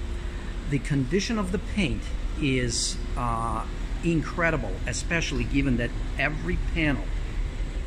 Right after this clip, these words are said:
has original paint. Everything lines up,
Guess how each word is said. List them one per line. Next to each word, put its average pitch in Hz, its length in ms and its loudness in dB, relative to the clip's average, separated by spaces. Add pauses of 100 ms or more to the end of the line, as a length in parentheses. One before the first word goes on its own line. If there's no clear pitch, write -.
(640)
has 131 180 -2
original 117 420 -2 (100)
paint. - 200 -2 (3000)
Everything 131 400 2
lines 107 300 -2
up, 156 200 0